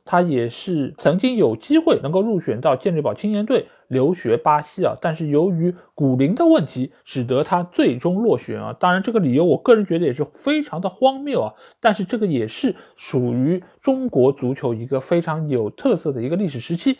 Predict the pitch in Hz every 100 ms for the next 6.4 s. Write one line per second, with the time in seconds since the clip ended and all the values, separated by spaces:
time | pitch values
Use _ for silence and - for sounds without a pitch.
0 | - - 127 - 175 - 180 175 185 135
1 | 120 165 117 - 170 101 - 117 220 139
2 | 107 - _ - 196 190 - - 277 294
3 | 240 - - 170 160 170 123 117 135 170
4 | 156 285 247 123 156 208 - _ _ _
5 | - 196 160 147 127 226 190 208 180 151
6 | 151 294 233 175